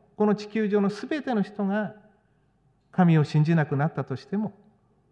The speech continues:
私は信じますというのが、あ、信仰告白であります。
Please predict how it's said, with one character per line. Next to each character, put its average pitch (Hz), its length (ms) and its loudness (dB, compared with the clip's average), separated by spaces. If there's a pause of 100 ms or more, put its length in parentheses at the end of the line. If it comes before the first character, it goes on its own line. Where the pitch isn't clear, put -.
(140)
私 190 360 2
は 254 140 -2
信 170 300 0
じ 143 120 0
ま 143 140 0
す - 100 -12
と - 80 -8
い 120 60 -6
う 107 40 -10
の 139 100 -12
が、 180 200 -8 (640)
あ、 110 160 -14
信 135 200 0
仰 107 340 -4
告 107 220 -6
白 92 200 -12
で 117 320 -12 (280)
あ 113 60 -8
り 92 100 -6
ま 95 120 -16
す。 - 80 -20